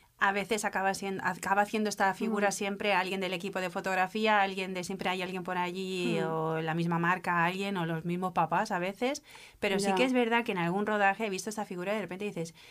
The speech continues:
Speaker 1: "¿Y esta persona qué es lo que está haciendo? ¿Es la madre? ¿Es el padre? De, o"
Speaker 2: Y pasa mucho también eso, entras en un equipo de rodaje y,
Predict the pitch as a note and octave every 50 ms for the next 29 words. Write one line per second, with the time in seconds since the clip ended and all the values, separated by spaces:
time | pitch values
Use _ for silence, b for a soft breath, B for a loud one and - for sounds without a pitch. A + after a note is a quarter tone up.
0 | B B B B - C3+ C3+ - G3 F#3+ F3 D3 D#3+ G#3+ B3+ A#3+ F#3+ E3 F3 F3
1 | E3+ F3 F#3+ - E3 C#3+ C#3+ C#3+ D3+ D3+ D3 D#3+ D3+ D3 D3+ D#3 F#3+ A#3 D4 G4
2 | - B B B B B B _ _ - E3+ E3 E3 D#3+ E3 D#3 D#3 E3 D#3+ D#3+
3 | G#3 C4+ E4 F#4+ G4 C4+ F#3 F3+ F3 E3+ E3+ F3+ - - E3+ E3 G3 A#3 B3+ -
4 | G#3+ G#3 - D4+ D#4+ D#4+ C#4 A#3+ C4+ C#4+ - - - B3 A3 A#3+ D4+ F4+ F4+ -
5 | B3 A3+ A3+ A3+ A#3+ C4 C4 B3 B3 - A3+ G3+ G3+ G#3+ A#3+ C4 C#4+ D#4 D#4 D4+
6 | D4 - C4 A#3+ C4 B3+ B3 A#3+ A#3 A3+ B3 B3 - E4 D#4+ D#4+ D4 - - B3
7 | A#3+ A#3 A3+ G3+